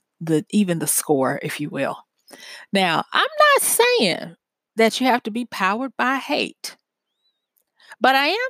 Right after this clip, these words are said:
trying to say that maybe, just maybe, you have a little bit of spite and a desire to win, a desire to show them,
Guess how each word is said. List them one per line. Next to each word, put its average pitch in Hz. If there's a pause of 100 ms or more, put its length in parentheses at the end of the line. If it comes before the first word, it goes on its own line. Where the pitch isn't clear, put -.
(120)
trying 202
to 160
say - (880)
that 269
maybe, 277 (840)
just - (160)
maybe, 190 (800)
you -
have 277
a 247
little 554
bit 269
of 220
spite 190 (520)
and 294
a 269
desire 202
to 170
win, 156 (500)
a 175
desire 175
to 160
show 226
them, 208